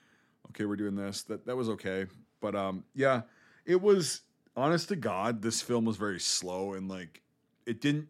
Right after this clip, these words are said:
like, capture my attention like even a lot of films do that I'm, like, not interested in, but, like, it, it can still hold my attention. So,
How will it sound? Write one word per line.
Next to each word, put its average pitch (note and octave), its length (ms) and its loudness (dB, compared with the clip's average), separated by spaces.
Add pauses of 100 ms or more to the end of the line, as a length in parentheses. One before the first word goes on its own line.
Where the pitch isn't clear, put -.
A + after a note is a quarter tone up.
like, A#2 220 -2
capture A2+ 380 -4
my A2 120 0
attention G2 580 -8
like E2+ 300 -16 (840)
even A#2 580 0 (320)
a - 40 -10
lot G#2 200 -2
of G2+ 80 -6
films F#2+ 380 -4
do G#2 240 -4
that F#2 120 -4
I'm, F2+ 160 -6
like, E2+ 200 -10
not F#2 200 -8
interested F#2 360 -12
in, F#2+ 120 -6
but, F2+ 100 -10
like, E2+ 240 -12
it, F2+ 200 -12
it F#2 160 -14
can - 100 -16
still - 180 -6
hold F2 100 -8
my F2+ 60 -8
attention. F#2 360 -10
So, G2 320 -4